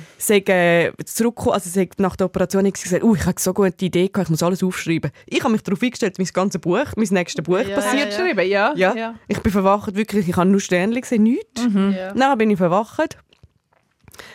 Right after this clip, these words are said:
Speaker 1: Dann, äh, haben sie irgendwie, ist auch wieder alle so, "Nicht, ja, bla, bla, bla." Und dann ist mein Puls auf irgendwie, irgendwie unter dreißig. Dann lü-, fängt es an zu blinken, Zeug. Ich dachte, "Ja gut, ciao zusammen, oder?"
Speaker 2: Mhm.
Speaker 1: Das war es.
Speaker 2: "Tschüss, Papa."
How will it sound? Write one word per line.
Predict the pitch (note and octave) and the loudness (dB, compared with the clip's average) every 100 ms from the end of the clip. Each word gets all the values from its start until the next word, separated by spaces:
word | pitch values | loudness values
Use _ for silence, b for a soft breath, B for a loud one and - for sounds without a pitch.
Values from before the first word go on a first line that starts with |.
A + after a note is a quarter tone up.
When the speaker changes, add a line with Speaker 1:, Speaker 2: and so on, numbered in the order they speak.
| B | B
Speaker 1:
Dann, | A3 G#3+ - | -2 0 2
äh, | G3+ F#3 | 2 2
haben | F#3 F3 | 2 -2
sie | - | -4
irgendwie, | - F3+ F3+ E3+ | -4 0 2 2
ist | E3 - - - - | 0 -4 -10 -10 -4
auch | A3 G#3+ | 0 0
wieder | G3 F3+ | 0 0
alle | F#3 F#3 | 0 0
so, | F3 | 0
"Nicht, | A3 A3+ - | 0 0 -2
ja, | E3+ | -2
bla, | F3+ | -2
bla, | F3+ G#3+ | -2 -2
bla." | G#3+ B B B G#3 | -4 B B B -2
Und | |
dann | A3 | 0
ist | F#3 | 2
mein | G3+ | 0
Puls | F3 A3 A#3 B3 | 2 0 0 0
auf | F#3 | 0
irgendwie, | G3 F#3+ - - | 0 0 -2 -4
irgendwie | F#3 G#3 | 2 2
unter | A3+ A3 F3 | 4 2 2
dreißig. | D3+ F#3+ C4 - - - - b b b - | 0 0 0 -4 -10 -16 -20 b b b 0
Dann | A3+ - G#3+ | 2 2 2
lü-, | B3 C4 - | 2 2 0
fängt | G3 F#3+ | -2 0
es | |
an | D#3 | -2
zu | |
blinken, | F3 G#3+ C#4 C4 | 0 -2 -2 -6
Zeug. | - A#3 | -4 -2
Ich | G3+ | -2
dachte, | - D#3 - | -2 -6 -4
"Ja | |
gut, | D#3+ E3 - | -4 -4 -4
ciao | D3 | -6
zusammen, | D3 G3+ G#3+ | -4 -2 0
oder?" | F3 A3+ C4+ | 0 0 -4
Speaker 2:
Mhm. | G#3+ G3 G#3 G#3 _ | -8 -12 -14 -16 _
Speaker 1:
Das | G3 G3 | -2 0
war | D#3 E3 | 0 -2
es. | A#3+ | -2
Speaker 2:
"Tschüss, | D#4+ D4+ C#4 C4+ C4+ - | -4 -2 -2 -2 -4 -6
Papa." | B3 B3+ A3+ A3+ A3 | -6 -2 0 0 0